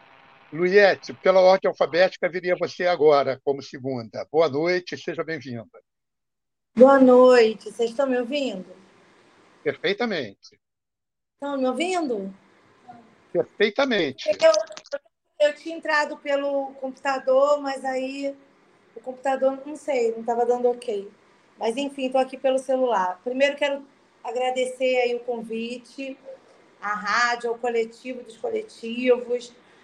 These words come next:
Speaker 2: é, Julião, Manuel também, é,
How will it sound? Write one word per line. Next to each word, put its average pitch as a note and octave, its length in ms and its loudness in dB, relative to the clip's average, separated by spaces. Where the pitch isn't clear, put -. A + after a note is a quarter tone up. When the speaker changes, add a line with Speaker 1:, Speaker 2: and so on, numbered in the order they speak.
Speaker 2:
é, G#3+ 560 -2
Julião, A#3+ 720 2
Manuel A#3 840 -2
também, A#3+ 760 -8
é, G3 500 -6